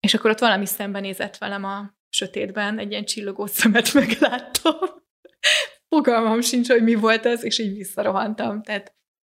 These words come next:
voltak állatok, de tény, hogy ők féltek tőlünk, tehát nem lá-, alig láttunk állatokat, hallottunk mindenhol egyfolytában, tehát az egész erdő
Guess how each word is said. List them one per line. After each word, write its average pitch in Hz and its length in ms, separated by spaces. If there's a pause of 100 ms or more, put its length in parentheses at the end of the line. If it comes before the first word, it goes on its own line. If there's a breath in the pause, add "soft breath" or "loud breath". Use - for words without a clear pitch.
(440)
voltak 214 380
állatok, - 760 (400)
de 220 120
tény, 202 400
hogy 190 180
ők 208 140
féltek - 420
tőlünk, 214 380
tehát 220 160
nem 226 200
lá-, - 240
alig 214 240
láttunk 196 480
állatokat, 196 560
hallottunk 202 680
mindenhol 196 680 (180)
egyfolytában, 196 640
tehát 202 160
az 202 60
egész 202 380
erdő 190 640